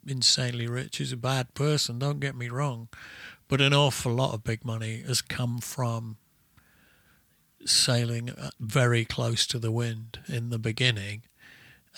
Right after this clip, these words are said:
and, um, you know, and, and, and maybe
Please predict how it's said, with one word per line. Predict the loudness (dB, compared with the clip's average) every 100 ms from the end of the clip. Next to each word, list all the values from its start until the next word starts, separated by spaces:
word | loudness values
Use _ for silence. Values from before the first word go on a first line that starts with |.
| -2
and, | 0 2 0 -4 -6 -6 -6
um, | -6 -6 -6 -8 -12 _ _ _ _ _ _ _ _ _ _ _ _ _ _ _ _ _ _ _ _ _ _ _ _ _ _ _ _ _ _ _ _ _ _ _ _
you | 4
know, | 4 0
and, | -2 -2 -4 -2
and, | -2 -2 -4
and | -4 -2 -2
maybe | 0 0 -2 -4 -6